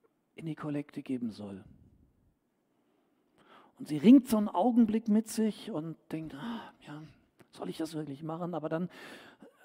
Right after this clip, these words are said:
dann fasst sie sich ein Herz und als so die, die Kollektenbehälter da rumgehen, da schmeißt sie einfach diese fünfzig Schweizer Franken rein.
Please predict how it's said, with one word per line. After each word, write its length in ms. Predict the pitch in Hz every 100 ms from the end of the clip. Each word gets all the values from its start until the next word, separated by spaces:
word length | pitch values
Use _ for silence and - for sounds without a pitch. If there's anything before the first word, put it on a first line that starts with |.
| - _ _ _ _ -
dann 160 | -
fasst 340 | 190 233 240 -
sie 100 | 240
sich 240 | 233 220
ein 120 | 185
Herz 440 | 175 202 294 - -
und 180 | 202 214
als 260 | 185 190
so 160 | 208 202
die, 340 | 190 196 190
die 140 | 202 190
Kollektenbehälter 960 | 196 202 226 - 208 190 190 233 202
da 140 | 190 180
rumgehen, 540 | 175 262 240 233 214
da 180 | 180 190
schmeißt 580 | - 185 202 226 - -
sie 140 | -
einfach 480 | 165 196 - 185 -
diese 320 | 180 165 170
fünfzig 680 | - 175 170 - 175 151 - - - - - _
Schweizer 420 | - - - 170 156
Franken 420 | - 147 143 139
rein. 480 | 127 127 170 175